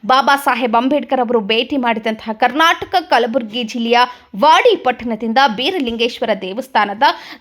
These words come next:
ದಾವಣಗೆರೆವರೆಗೆ ಬೈಕ್ ಜಾಥಾ ನಡೆಯಿತು. ದೇಶಪ್ರೇಮಿ ಯುವಾಂದೋಲನ, ಸಂವಿಧಾನ ಯುವಜನ, ಸಂವಿಧಾನ ಸಂರಕ್ಷಕರ ಸಮಾವೇಶ ಇದಾಗಿತ್ತು. ನಾವು ಐತಿಹಾಸಿಕವಾದಂತಹ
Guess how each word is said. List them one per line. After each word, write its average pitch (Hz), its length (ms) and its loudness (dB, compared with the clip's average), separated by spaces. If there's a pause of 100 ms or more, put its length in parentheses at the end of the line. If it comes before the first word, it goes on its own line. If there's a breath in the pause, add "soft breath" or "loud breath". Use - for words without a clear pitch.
ದಾವಣಗೆರೆವರೆಗೆ 370 960 4
ಬೈಕ್ 240 460 0
ಜಾಥಾ 220 460 0
ನಡೆಯಿತು. 285 600 -4 (480 loud breath)
ದೇಶಪ್ರೇಮಿ 330 920 2
ಯುವಾಂದೋಲನ, 269 840 2 (340)
ಸಂವಿಧಾನ 302 600 2
ಯುವಜನ, 233 540 0 (240)
ಸಂವಿಧಾನ 277 680 0
ಸಂರಕ್ಷಕರ 240 720 -4
ಸಮಾವೇಶ 240 600 -2
ಇದಾಗಿತ್ತು. 262 640 -2 (280 loud breath)
ನಾವು 320 420 4
ಐತಿಹಾಸಿಕವಾದಂತಹ 311 1300 0